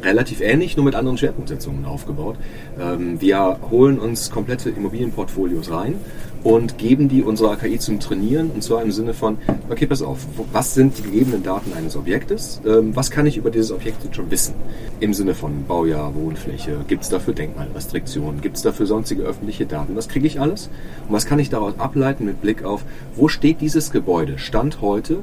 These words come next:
mit Blick auf seine Energieeffizienzklasse, auf seine Verbräuche, auf seine Emissionen?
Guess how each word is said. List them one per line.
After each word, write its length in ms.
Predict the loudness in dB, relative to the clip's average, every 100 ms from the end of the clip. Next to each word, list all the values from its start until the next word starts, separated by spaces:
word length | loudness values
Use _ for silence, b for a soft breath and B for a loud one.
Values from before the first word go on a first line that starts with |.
| -4
mit 180 | -6 0
Blick 260 | 2 2
auf 140 | 0 -2
seine 220 | 0 0
Energieeffizienzklasse, 1120 | -2 -4 -6 -6 -2 -2 -2 -4 -4 -2 -2
auf 140 | -2 -6
seine 220 | -6 -8
Verbräuche, 540 | -8 -4 -2 0 -2
auf 140 | -4 -4
seine 240 | -6 -4
Emissionen? 600 | -4 -4 2 2 4 0